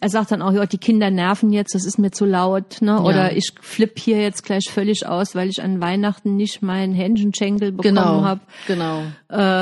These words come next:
Speaker 1: wo jeder f-, drumrum halt völlig, äh, überrascht ist, was jetzt eigentlich los ist.
Speaker 2: Mhm,
Speaker 1: Aber
Speaker 2: genau.
Speaker 1: halt in seine Vorstellung, in seinen Plan hat es halt nicht reingepasst und hat dann alles über den Haufen geworfen und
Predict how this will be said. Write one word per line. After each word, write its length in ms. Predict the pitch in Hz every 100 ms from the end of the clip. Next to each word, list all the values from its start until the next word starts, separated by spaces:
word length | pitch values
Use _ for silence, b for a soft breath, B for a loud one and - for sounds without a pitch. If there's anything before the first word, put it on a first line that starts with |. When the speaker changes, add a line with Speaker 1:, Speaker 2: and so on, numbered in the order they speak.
| 190 185 185 180 196 196 214 202
Speaker 1:
wo 180 | 208
jeder 380 | 208 196 208 202
f-, 280 | 190 - - -
drumrum 520 | 208 190 202 208 202
halt 160 | 185
völlig, 640 | - - 196 202 180 - -
äh, 220 | 185 143
überrascht 460 | 185 185 202 -
ist, 180 | 190 -
was 180 | 180 -
jetzt 160 | 190 -
eigentlich 400 | 180 185 - -
los 320 | 175 208 -
ist. 320 | 208 - - _
Speaker 2:
Mhm, 420 | 180 165 156 180 185
Speaker 1:
Aber 180 | 180 180
Speaker 2:
genau. 120 | 170
Speaker 1:
halt 140 | 196
in 220 | - 190 185
seine 720 | - 170 208 226 220 214 208
Vorstellung, 680 | - 220 220 - 196 202 175
in 140 | 180
seinen 380 | 175 170 202 196
Plan 500 | - 185 185 196 185
hat 160 | 185
es 180 | 180 -
halt 200 | 180 180
nicht 180 | 180 -
reingepasst 720 | 180 196 202 - 202 196 -
und 180 | 175 180
hat 140 | 180
dann 140 | 170 160
alles 260 | 170 185
über 100 | 180
den 200 | 180 175
Haufen 320 | 175 190 202 202
geworfen 480 | 190 185 190 190
und 180 | 180 185